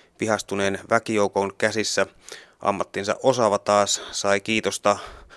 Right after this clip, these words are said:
osumatarkkuudesta ja tarpeettoman julmuuden välttämisestä.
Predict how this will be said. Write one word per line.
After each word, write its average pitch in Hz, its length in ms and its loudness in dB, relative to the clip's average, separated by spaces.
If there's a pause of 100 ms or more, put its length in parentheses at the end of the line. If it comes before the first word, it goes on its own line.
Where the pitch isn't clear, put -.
(200)
osumatarkkuudesta 107 1040 0
ja 98 520 2
tarpeettoman 104 840 0
julmuuden 101 640 2
välttämisestä. 95 720 -2